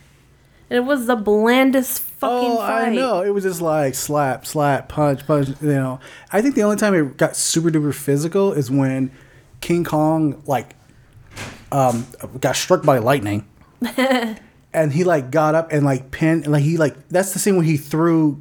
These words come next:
Speaker 2: Godzilla to the ground,
Speaker 1: Mm-hmm.
Speaker 2: and he was just, like, wailing on him. I was like, "Oh, now we're actually getting a fight." But most of the time, it was, like, atomic, atomic breath, here's, here's a rock,
Speaker 1: Here's a
Speaker 2: here's,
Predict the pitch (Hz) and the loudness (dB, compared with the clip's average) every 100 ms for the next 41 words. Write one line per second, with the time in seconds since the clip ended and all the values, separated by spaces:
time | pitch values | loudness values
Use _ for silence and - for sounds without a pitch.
0 | - - 147 139 143 147 143 139 - 131 | -12 -4 0 0 2 2 2 -2 -2 -2
1 | 107 117 139 190 233 233 226 214 208 - | 0 -2 0 -2 -4 -6 -6 -6 -10 -10
2 | 131 143 165 135 131 - 107 110 135 139 | -2 0 2 2 0 -2 -8 -2 2 2
3 | 131 113 101 95 - - 185 147 151 185 | 0 -2 -6 -8 -8 -2 0 2 2 2
4 | 160 180 185 147 131 135 135 110 104 143 | 2 2 2 2 0 0 0 -2 -4 -2
5 | 107 135 220 311 214 - 214 190 170 165 | 0 0 0 0 -2 -2 -2 0 0 0
6 | 143 135 120 113 - - - - - 156 | 0 0 -2 -6 -12 -20 -20 -20 -8 -2
7 | 143 135 135 - - 143 180 175 151 147 | -2 -2 -8 -12 -10 -2 -2 0 2 2
8 | 143 - 135 135 127 - - _ - - | 0 -2 0 0 -2 -10 -20 _ -20 -4
9 | 139 139 131 123 117 110 110 - - _ | 0 2 2 0 2 2 -2 -8 -20 _
10 | - 135 135 135 | -6 0 2 2